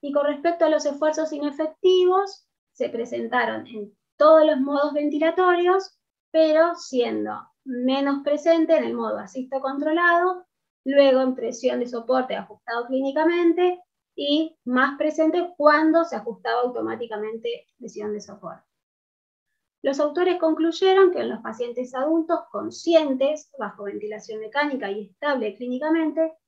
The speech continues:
el modo ventilatorio no influye en lo que es la calidad del sueño ni en la eficacia, así tam-, como tampoco en las apneas centrales ni en los esfuerzos inefectivos,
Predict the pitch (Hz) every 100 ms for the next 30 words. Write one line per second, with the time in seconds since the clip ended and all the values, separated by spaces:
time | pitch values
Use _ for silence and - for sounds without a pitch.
0 | _ _ - 294 302 349 339 330 302 320
1 | 330 349 320 330 320 311 330 320 302 233
2 | 226 226 220 220 - 220 220 247 320 320
3 | 302 285 320 320 302 302 311 311 330 330
4 | 254 226 247 302 302 - 302 320 - _
5 | _ _ 247 226 302 294 277 277 247 240
6 | 226 233 220 220 220 208 214 220 247 269
7 | 285 294 302 330 339 277 247 233 226 220
8 | - 240 240 247 233 214 208 196 - 202
9 | 196 202 -